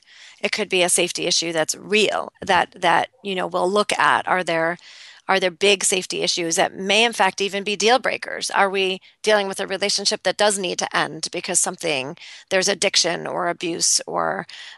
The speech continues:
um, though that level of, of risk in the,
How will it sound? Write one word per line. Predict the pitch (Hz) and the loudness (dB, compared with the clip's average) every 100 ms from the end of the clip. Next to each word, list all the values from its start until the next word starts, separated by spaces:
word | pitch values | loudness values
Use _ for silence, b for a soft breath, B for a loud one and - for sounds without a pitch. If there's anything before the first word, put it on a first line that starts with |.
| B | B
um, | 180 170 160 170 - - | 0 0 -2 -12 -18 -16
though | - 196 208 202 | -14 0 2 2
that | 202 - 190 | 2 2 4
level | 190 175 160 147 | 4 4 -2 -4
of, | - 165 165 - - | -2 -2 -2 -10 -6
of | 180 160 - | -2 -2 -2
risk | 202 165 - - - _ _ - | 0 2 2 0 -8 _ _ -8
in | 185 | -6
the, | 170 | -6